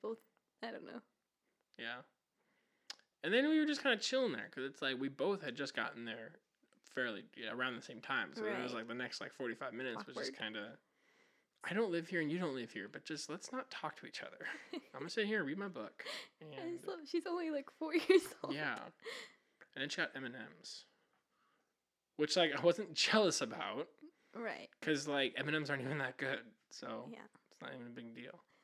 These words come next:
Speaker 2: Um,
Speaker 1: It's a pretty good story. I
Speaker 2: Yeah.
Speaker 1: think it's funny.
Speaker 2: So, yeah. Laundromat, That'll happen.
Speaker 1: <laughs>
Speaker 2: Sometimes,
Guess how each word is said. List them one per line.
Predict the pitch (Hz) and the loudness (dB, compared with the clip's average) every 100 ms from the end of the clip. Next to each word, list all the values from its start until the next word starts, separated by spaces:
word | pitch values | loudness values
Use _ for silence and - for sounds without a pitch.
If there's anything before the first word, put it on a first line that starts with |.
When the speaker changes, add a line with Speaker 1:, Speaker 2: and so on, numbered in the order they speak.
| _ - - - - - - - | _ -18 -18 -20 -20 -20 -20 -6
Speaker 2:
Um, | - 117 - - 170 _ _ _ - | 0 0 -2 -10 -18 _ _ _ -4
Speaker 1:
It's | 254 | -4
a | 254 | -2
pretty | 226 226 | -4 -6
good | 214 | -12
story. | - - 226 _ - | -10 -8 -10 _ -10
I | |
Speaker 2:
Yeah. | - | -8
Speaker 1:
think | - | -8
it's | 240 | -12
funny. | - 202 240 _ _ _ _ - - _ | -14 -14 -14 _ _ _ _ -20 -20 _
Speaker 2:
So, | - 349 | 4 8
yeah. | 339 214 135 - _ - - _ - _ - _ _ _ - - - | 10 10 8 -4 _ -20 -20 _ -20 _ -20 _ _ _ -12 -8 4
Laundromat, | 160 180 180 175 185 185 - - - - - _ _ _ _ _ - _ _ _ _ 151 | 6 8 6 8 6 6 -4 -20 -20 -20 -20 _ _ _ _ _ -20 _ _ _ _ 0
That'll | 156 | 4
happen. | 165 175 147 123 - _ _ - 453 - | 6 6 4 -2 -10 _ _ -20 -16 -2
Speaker 1:
<laughs> | 254 214 - | 0 0 -4
Speaker 2:
Sometimes, | 160 165 170 175 160 - | -2 2 4 2 0 -6